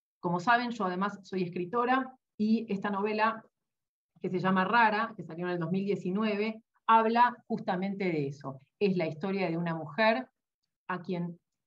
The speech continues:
nadie la guía respecto de qué hacer con las cenizas de su bebé. Entonces, las esparce en el jardín de su casa. Y el asunto viene cuando ella tiene otro hijo y tiene que dejar esa casa. ¿Cómo se deja una casa en la que están las cenizas de un hijo?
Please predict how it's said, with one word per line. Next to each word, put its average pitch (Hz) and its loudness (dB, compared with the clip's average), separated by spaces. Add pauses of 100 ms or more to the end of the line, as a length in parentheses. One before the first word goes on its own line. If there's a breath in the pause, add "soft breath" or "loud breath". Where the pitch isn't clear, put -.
nadie 262 2
la 175 -2
guía 208 0
respecto 175 -8
de 160 -6
qué 185 -2
hacer 180 -6
con 156 -6
las 147 -6
cenizas 156 -8 (100)
de 143 -10
su 143 -12
bebé. 139 -8 (500)
Entonces, 214 -2 (840)
las 175 -2
esparce 190 -2
en 160 -6
el 151 -6
jardín 165 -4
de 156 -4
su 151 -8
casa. - -14 (1900)
Y 214 0
el 208 4
asunto 202 0
viene 196 0
cuando 170 -2
ella 170 -2
tiene 156 -4
otro 220 0
hijo 208 -4
y 185 -10
tiene 185 -2
que 170 -6
dejar 165 0
esa 151 -6
casa. 139 -12
¿Cómo 180 -2
se 185 -2
deja 196 0
una 170 -4
casa 170 -4
en 151 -6
la 143 -4
que 143 -12
están 170 -4
las 156 -6
cenizas 156 -10
de 135 -10
un 143 -6
hijo? 135 -10